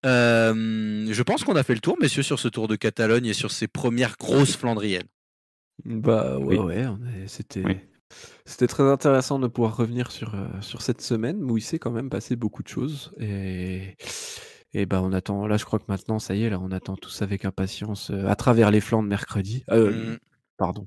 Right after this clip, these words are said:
Speaker 2: <laughs>
Speaker 3: Dimanche.
Speaker 2: Non, non, non, surtout, euh, surtout, voilà, dimanche, euh, le, le Tour de F-, le Tour des Flandres, la,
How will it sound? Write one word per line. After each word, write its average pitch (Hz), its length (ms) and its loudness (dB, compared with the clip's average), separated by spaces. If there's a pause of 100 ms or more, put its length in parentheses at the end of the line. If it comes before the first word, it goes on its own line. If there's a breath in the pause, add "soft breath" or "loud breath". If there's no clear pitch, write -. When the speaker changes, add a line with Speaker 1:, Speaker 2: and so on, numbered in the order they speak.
Speaker 2:
<laughs> 135 520 4
Speaker 3:
Dimanche. 101 500 0
Speaker 2:
Non, 139 140 10
non, 135 140 10
non, 135 160 10
surtout, 127 440 6
euh, 98 240 6
surtout, - 360 -8
voilà, 98 280 -2
dimanche, 104 560 -4
euh, - 280 -2 (100)
le, 101 340 -2 (600 loud breath)
le 135 180 10
Tour 139 200 6
de 139 140 10
F-, - 320 -4
le 131 160 6
Tour 131 220 2
des 123 140 8
Flandres, 113 680 2
la, 98 500 -4